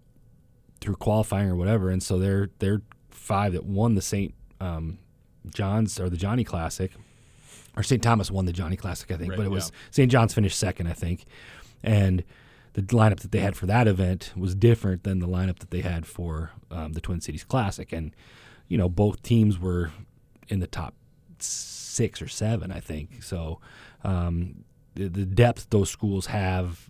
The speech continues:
Speaker 1: is just different than ours, and we're hopefully at a point where we'll, we'll get there, but we're not there yet. And that's,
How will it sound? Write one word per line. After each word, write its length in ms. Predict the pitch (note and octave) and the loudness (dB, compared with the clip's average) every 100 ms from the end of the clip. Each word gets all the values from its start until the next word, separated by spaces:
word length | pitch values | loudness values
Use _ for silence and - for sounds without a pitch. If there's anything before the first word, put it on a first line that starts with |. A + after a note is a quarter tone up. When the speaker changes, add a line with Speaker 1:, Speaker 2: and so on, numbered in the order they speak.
| - | -10
Speaker 1:
is 180 | - E2+ | -6 -4
just 220 | G2+ - | -6 2
different 320 | B2+ - F#2 | 2 2 -4
than 120 | F2 | -4
ours, 220 | D#2+ D#2+ F#2+ | -6 -6 -4
and 140 | F#2 | 0
we're 260 | G2 F#2 F2+ - | 2 2 -2 -10
hopefully 460 | - G#2+ - G#2+ G2+ | -2 0 2 0 2
at 80 | F2+ | 0
a 40 | |
point 260 | - G#2 F2 | -2 -2 0
where 120 | F2+ | -2
we'll, 200 | F2+ E2 E2 - | -2 -4 -8 -4
we'll 120 | G2+ | -2
get 280 | F2+ F2+ F#2+ | 0 -2 0
there, 280 | B2+ C#3 D3 - - - - - - _ _ _ _ _ _ _ _ - | 2 2 0 -8 -20 -20 -20 -20 -20 _ _ _ _ _ _ _ _ 0
but 140 | A2 | 2
we're 100 | G2 | 2
not 180 | F#2 - | 0 0
there 140 | F2+ | -2
yet. 300 | F2 G2 E2+ G2 | 0 0 0 0
And 80 | |
that's, 260 | G2 G2 | -2 -2